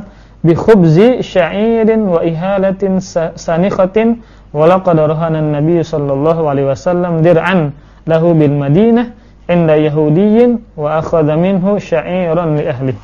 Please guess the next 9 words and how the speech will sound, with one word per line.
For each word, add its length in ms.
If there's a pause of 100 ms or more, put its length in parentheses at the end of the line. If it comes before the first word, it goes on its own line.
(420)
Kita 240
baca 160
dulu 240
hadis 240
yang 160
disebutkan 400
oleh 160
Imam 160
Tirmidzi. 560